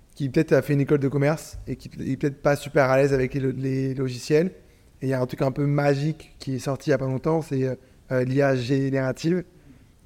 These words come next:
Euh, comment tu peux utiliser l'I A générative pour, euh, matérialiser une idée que t'as dans ta tête ? Euh, ouais, comment tu fais ? Parce que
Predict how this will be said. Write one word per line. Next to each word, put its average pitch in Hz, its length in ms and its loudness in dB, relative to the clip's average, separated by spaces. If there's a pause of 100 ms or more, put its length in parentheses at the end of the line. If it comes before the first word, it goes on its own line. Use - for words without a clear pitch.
Euh, 123 840 2 (400)
comment 196 340 6
tu - 180 -12
peux 156 140 2
utiliser 160 680 2
l'I 135 160 0
A 147 80 4
générative 139 540 0 (440)
pour, 170 420 4
euh, 127 460 0
matérialiser 156 720 4
une 165 140 4
idée 147 160 0
que 147 60 -16
t'as 139 140 2
dans 135 280 0
ta 127 100 -4
tête ? 143 320 -4 (560)
Euh, 123 680 -2
ouais, 117 200 -8
comment 156 180 0
tu - 120 -6
fais ? 147 120 2
Parce - 140 -10
que 127 220 -4